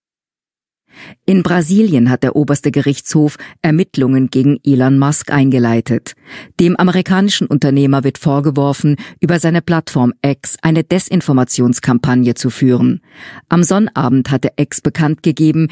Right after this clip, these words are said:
per Gerichtsbeschluss aufgefordert worden zu sein,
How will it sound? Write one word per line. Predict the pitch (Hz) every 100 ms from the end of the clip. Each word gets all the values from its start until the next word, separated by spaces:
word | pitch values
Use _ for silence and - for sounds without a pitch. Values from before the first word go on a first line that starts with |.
| - -
per | 175
Gerichtsbeschluss | 165 175 208 - 151 - 139 -
aufgefordert | 165 185 175 - 120 123 120
worden | 127 127 135
zu | -
sein, | 123 135 135 135